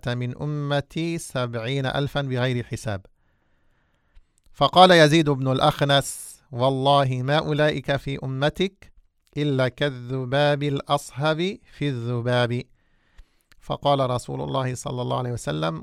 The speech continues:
قد وعدني سبعين ألفا، مع كل ألف سبعون ألفا، وزادني ثلاث حثيات. قال, "فما سعة حوضك يا نبي الله؟"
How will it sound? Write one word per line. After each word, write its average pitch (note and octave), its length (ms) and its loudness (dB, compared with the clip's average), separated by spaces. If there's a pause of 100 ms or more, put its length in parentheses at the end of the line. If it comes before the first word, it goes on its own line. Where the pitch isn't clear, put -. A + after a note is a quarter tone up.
(100)
قد C3 180 -2
وعدني C3 640 -2
سبعين C3 460 -4
ألفا، D3+ 540 -2 (1000)
مع C3 240 0
كل D3 440 -4
ألف D3+ 540 -2 (420)
سبعون C3 680 -4
ألفا، D#3+ 760 -2 (720)
وزادني C#3 840 0
ثلاث C#3 680 -2
حثيات. C3 920 -4 (1120)
قال, C3 280 0
"فما D#3 340 -2
سعة D3 460 -4
حوضك C3+ 440 -8
يا C3+ 220 -2
نبي B2+ 340 -4
الله؟" B2 340 -2